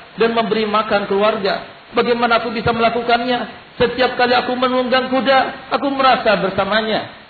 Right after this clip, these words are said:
Setiap aku berada dalam rumah ataupun di luar rumah, aku selalu merasa bersamanya. Setiap kali aku makan ataupun minum, aku terbayang wajahnya. Sehingga aku tidak jadi memakan atau meminumnya. Dan badanku menje-, menjadi kurus,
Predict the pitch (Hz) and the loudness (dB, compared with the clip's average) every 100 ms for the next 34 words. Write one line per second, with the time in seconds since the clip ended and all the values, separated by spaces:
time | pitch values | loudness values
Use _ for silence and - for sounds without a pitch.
0 | - 269 277 277 - 262 277 262 208 233 | -4 -2 0 0 0 -2 -2 -2 -2 2
1 | 262 254 226 240 226 226 262 247 - 220 | 2 2 2 0 0 0 2 2 2 -2
2 | 214 226 214 208 208 214 226 208 170 - | -2 -2 0 0 0 0 0 -2 -2 -8
3 | - 214 208 208 208 208 202 196 202 208 | -4 -2 0 0 0 0 2 2 2 2
4 | 190 190 208 196 208 220 220 165 - - | 0 0 0 0 0 0 -2 -2 -8 -8
5 | - 240 233 233 226 226 226 233 233 226 | -2 0 2 2 2 4 2 2 0 2
6 | 226 247 240 247 240 247 247 247 247 262 | 2 2 2 2 2 0 -2 0 2 2
7 | 240 208 - - 262 269 226 214 247 262 | 2 -4 -12 -4 -2 0 0 2 2 4
8 | 254 226 233 220 240 233 240 220 - - | 2 4 2 2 0 0 -2 -4 -8 -8
9 | - 220 220 214 214 233 202 202 190 208 | -2 2 2 0 -4 -2 0 2 2 0
10 | 208 190 190 190 202 196 180 175 185 175 | 0 -2 0 0 0 -2 0 -2 -2 -2
11 | 175 175 165 180 165 - - - 214 196 | -2 -4 -4 -4 -6 -8 -12 -4 -2 2
12 | 196 214 214 202 196 196 202 180 175 190 | 2 2 0 -2 -2 -2 -4 -4 -2 -2
13 | 190 208 208 233 202 | -2 0 0 0 -2